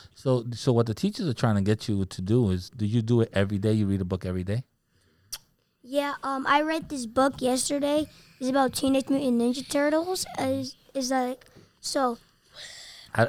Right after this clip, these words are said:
Speaker 1: I don't wanna know what the book is about. I'm gonna, I'm the
Speaker 2: Yeah.
Speaker 1: reason, I don't wanna cut you off like that, Jonathan. But
Speaker 2: Mm-hmm.
Speaker 1: the,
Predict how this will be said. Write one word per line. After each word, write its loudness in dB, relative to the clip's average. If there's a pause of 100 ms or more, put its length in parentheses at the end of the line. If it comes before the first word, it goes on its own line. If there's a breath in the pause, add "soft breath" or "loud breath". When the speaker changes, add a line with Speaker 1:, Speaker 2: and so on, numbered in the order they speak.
Speaker 1:
I 8
don't 8
wanna 4
know 4
what 4
the -4
book 0
is -2
about. -4
I'm 0
gonna, 0
I'm 0
the 0
Speaker 2:
Yeah. 4
Speaker 1:
reason, 0
I 2
don't 4
wanna 2
cut -6
you 0
off -6
like -6
that, -4
Jonathan. -6
But -6
Speaker 2:
Mm-hmm. -4
Speaker 1:
the, -6